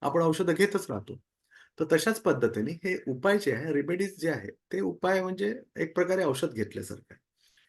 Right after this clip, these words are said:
तर ते तुम्ही कंटिन्युएशनमध्ये करत राहा, करत राहा.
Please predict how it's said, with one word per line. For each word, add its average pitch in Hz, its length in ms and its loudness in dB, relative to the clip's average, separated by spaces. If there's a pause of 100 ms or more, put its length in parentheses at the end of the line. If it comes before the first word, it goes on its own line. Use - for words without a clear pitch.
तर 147 100 -6
ते 165 100 4
तुम्ही 170 260 -2
कंटिन्युएशनमध्ये 160 760 0
करत 135 320 2
राहा, 147 140 2
करत 131 340 0
राहा. 135 220 0